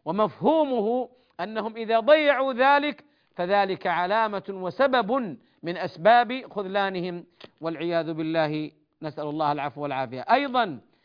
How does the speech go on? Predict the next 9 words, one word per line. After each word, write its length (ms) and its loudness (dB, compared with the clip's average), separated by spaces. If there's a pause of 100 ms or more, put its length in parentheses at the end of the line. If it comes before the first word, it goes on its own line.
(220)
هذا 340 4
الأمر 380 -4
وهذه 420 0
الشعيرة 600 -4
العظيمة 520 -4
الل-، 300 -4
التي 260 -4
تكاثرت 840 -2
عليها 540 -4